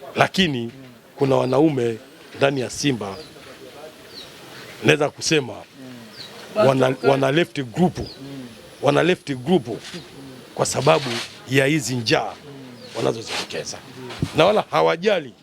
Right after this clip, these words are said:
kuiona Simba inapofika. Hawajali kuiona Simba inapofika. Wanachojali ni matumbo yao yamekaa vipi, lakini hata kama Simba inadondoka.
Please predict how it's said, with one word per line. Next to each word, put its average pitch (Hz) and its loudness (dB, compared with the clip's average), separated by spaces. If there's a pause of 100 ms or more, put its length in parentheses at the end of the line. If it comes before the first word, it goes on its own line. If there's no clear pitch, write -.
(580)
kuiona 185 6
Simba 160 0
inapofika. 135 -2 (420)
Hawajali 170 4
kuiona 185 0
Simba 220 0 (260)
inapofika. 139 -2 (440)
Wanachojali 160 2
ni 139 -10
matumbo 139 -2
yao 160 2 (300)
yamekaa 143 0
vipi, 131 -4 (400)
lakini 143 -2 (600)
hata 175 2
kama 175 0
Simba 160 -2
inadondoka. 131 -2